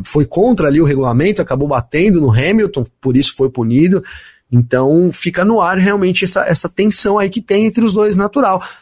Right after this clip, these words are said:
né? A gente vê as disputas entre Verstappen e Leclerc, é, Verstappen e Ru-, e Russell, elas acontecem de forma diferente, né? Mais natural,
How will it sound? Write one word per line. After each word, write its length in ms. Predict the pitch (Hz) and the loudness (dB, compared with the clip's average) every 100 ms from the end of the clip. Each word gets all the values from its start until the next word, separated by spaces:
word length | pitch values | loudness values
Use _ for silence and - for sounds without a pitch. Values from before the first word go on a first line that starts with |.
| _ | _
né? 100 | 180 | 0
A 40 | |
gente 220 | 185 208 175 | 2 2 2
vê 120 | 220 | 0
as 180 | 208 151 | 0 -2
disputas 580 | 175 - 220 294 208 160 | -4 0 0 2 2 2
entre 400 | 175 156 143 - - | 0 0 0 -2 -6
Verstappen 600 | 127 139 - 143 151 143 135 | -2 -2 -2 -2 -2 0 0
e 40 | |
Leclerc, 800 | 131 135 139 135 127 120 127 123 - _ - | 0 -2 -4 -2 -4 -4 -4 -4 -6 _ -2
é, 140 | 113 | 0
Verstappen 520 | 120 131 - 139 147 | 0 -2 -2 -2 2
e 20 | 120 | 2
Ru-, 280 | 123 196 - | 2 0 0
e 60 | 120 | -4
Russell, 400 | 113 143 180 170 | 0 0 2 0
elas 160 | 175 | -2
acontecem 540 | 190 - 190 165 175 196 | -4 -2 -2 -2 -2 -2
de 80 | 196 | -2
forma 380 | - 180 208 - | -2 -2 -2 -4
diferente, 920 | 131 156 262 240 143 156 196 - 92 - - | -6 -2 0 0 2 0 0 -4 -6 -12 -4
né? 220 | 117 135 | -2 0
Mais 280 | 120 143 139 | 0 0 0
natural, 840 | 160 170 220 160 127 156 143 101 | -2 -2 0 2 2 0 0 -2